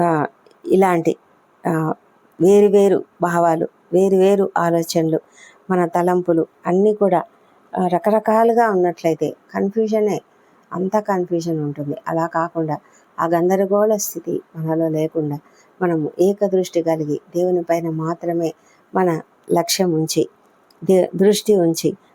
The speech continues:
మనం ఒకే రీతిలో నడుచుకున్నట్లయితే మనం సరైన మార్గంలో వెళ్ళగలుగుతాము.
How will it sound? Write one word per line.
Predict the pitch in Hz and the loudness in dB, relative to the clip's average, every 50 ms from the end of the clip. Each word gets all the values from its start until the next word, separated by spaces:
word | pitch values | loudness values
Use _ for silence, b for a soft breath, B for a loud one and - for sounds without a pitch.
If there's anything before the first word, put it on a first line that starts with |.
| b - - | b -4 -2
మనం | 175 165 165 156 | 0 0 0 0
ఒకే | - - - 175 175 - 220 214 214 214 202 190 - _ _ _ _ _ - - | 0 0 -2 -4 0 0 2 2 2 2 0 -2 -4 _ _ _ _ _ -2 -2
రీతిలో | 165 165 175 190 208 208 196 180 175 165 156 - b b b b b b - 175 | 0 2 4 2 2 2 2 2 2 2 0 -2 b b b b b b -4 -2
నడుచుకున్నట్లయితే | 175 170 - - - 190 185 180 170 160 - 165 151 147 - 160 147 170 - _ - | -2 -2 -4 -4 -2 0 0 2 0 0 0 -2 -2 -2 -2 -4 -6 -6 -8 _ -4
మనం | 160 160 156 160 165 | -4 -2 -2 -4 -4
సరైన | - 170 160 165 175 180 185 190 190 180 | -2 -2 0 2 2 2 2 2 0 0
మార్గంలో | 175 165 160 160 160 165 156 165 156 160 151 - b b b b b b - | 0 -2 -2 -4 -2 -2 0 0 0 0 -2 -2 b b b b b b -2
వెళ్ళగలుగుతాము. | 180 175 170 160 165 160 160 156 156 - 156 156 151 151 143 | 0 0 2 0 0 0 0 -2 -2 -2 -4 -4 -4 -4 -6